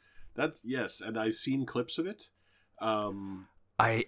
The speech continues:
Speaker 2: I, I, I
Speaker 1: every clip I see reminds me
Speaker 2: I
Speaker 1: of
Speaker 2: like, I
Speaker 1: Michel
Speaker 2: like seeing,
Speaker 1: Gondry.
Speaker 2: um,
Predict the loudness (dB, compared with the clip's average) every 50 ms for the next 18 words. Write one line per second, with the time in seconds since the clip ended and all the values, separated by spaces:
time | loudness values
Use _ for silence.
0 | 2 2 2 4 6 8 8 8 8 8 6 6 4 4 4 2 0 0 2 2
1 | 4 4 4 4 2 2 2 2 0 0 -2 -2 -4 0 2 2 2 4 4 4
2 | 6 4 2 2 0 0 0 0 0 0 0 0 0 0 0 0 0 0 0 4
3 | 6 8 8 12 12 12 12 12 12 12 12 12 12 12 12 10 12 12 12 12
4 | 12 12 12 12 12 12 12 10 10 8 8 6 6 4 0